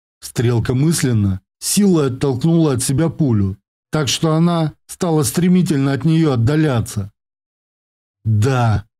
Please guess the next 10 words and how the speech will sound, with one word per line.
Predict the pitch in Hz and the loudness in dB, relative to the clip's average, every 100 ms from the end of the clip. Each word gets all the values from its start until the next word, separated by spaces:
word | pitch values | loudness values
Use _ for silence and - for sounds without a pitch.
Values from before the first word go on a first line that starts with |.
| _ _ - | _ _ -4
получилось. | 143 165 185 185 196 147 113 104 - _ _ _ - | 0 2 0 0 0 2 0 -2 -6 _ _ _ -16
Скорость | - 160 147 135 - | -6 -2 0 0 -2
той | 160 147 | -2 0
выпущенной | 127 151 151 - 139 139 | 2 0 0 -2 -2 -2
пули | 120 156 156 131 | -2 0 0 0
из | 120 | 0
винтовки | 139 139 151 117 151 | 0 0 -2 -2 -2
стрелки | 120 - 180 180 175 - 107 92 _ _ - | -4 -2 0 2 0 0 -4 -4 _ _ -10
составляла | - 131 - 135 151 147 139 | -4 -2 0 0 0 0 0
примерно | 135 151 175 170 135 104 | 0 2 2 2 0 -2